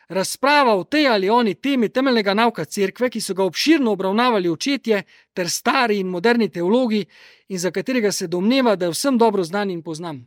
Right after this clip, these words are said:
poznan. Se pravi, ne gre za to, da bomo mi zdaj neke dogmatiko spreminjali, neke dogme spreminjali,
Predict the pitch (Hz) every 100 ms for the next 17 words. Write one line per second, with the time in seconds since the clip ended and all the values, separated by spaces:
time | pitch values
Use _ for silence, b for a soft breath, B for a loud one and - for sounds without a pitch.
0 | _ 185 160 165 139 113 _ _ _ _
1 | _ - 202 190 262 262 220 - - 190
2 | 196 262 339 254 226 254 254 196 180 185
3 | 208 240 220 214 240 196 165 b b b
4 | b 165 196 214 269 277 220 190 165 -
5 | 190 220 170 139 135 190 247 220 170 285
6 | 247 208 - - 180 202 160 139